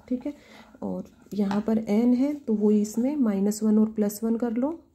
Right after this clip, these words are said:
ठीक है। तो एन की वैल्यू एन माइनस वन हो जाएगा, तो उसके according ये f n minus one upon ए upon n minus one factorial Plus last जो term है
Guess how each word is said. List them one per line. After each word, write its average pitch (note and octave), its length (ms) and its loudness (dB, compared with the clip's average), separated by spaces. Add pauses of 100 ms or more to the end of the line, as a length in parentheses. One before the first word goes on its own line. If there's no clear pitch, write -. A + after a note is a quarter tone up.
(140)
ठीक B3+ 140 -4
है। D#4+ 60 -4 (200)
तो - 160 -8
एन G3 180 0
की G#3 140 2
वैल्यू G3+ 300 0
एन G3 160 2
माइनस F#3+ 420 -4
वन G#3+ 180 6
हो G#3 100 8
जाएगा, F3+ 360 -8 (360)
तो - 60 -8
उसके G3 240 -10
according G3 500 0
ये A3 100 2 (120)
f G3 260 -6
n G3 280 -2
minus F#3 460 -6
one A3 260 2
upon G3+ 320 -6 (100)
ए A3+ 320 2
upon G#3 420 -6
n F#3 220 -4
minus F#3 460 -6
one B3 240 -2 (420)
factorial G3 560 -8 (1400)
Plus B3+ 280 0 (1300)
last A#3 460 0
जो B3 180 4
term G3+ 340 0
है F#3 200 -6